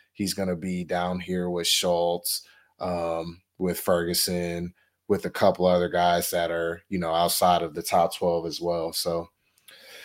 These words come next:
for a rookie, though, very good season for sure.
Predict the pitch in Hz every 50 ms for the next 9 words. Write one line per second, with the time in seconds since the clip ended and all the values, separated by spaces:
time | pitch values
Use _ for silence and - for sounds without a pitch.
0 | - - - _ _ _ _ _ _ _ _ _ - 175 180 202 202 208 240 277
1 | - 202 151 147 113 110 110 120 135 - - - - - - - _ _ 107 110
2 | 110 - 117 127 135 135 113 123 117 113 - 151 165 139 92 87 80 82 - -
3 | 87 - - 147 135 120 -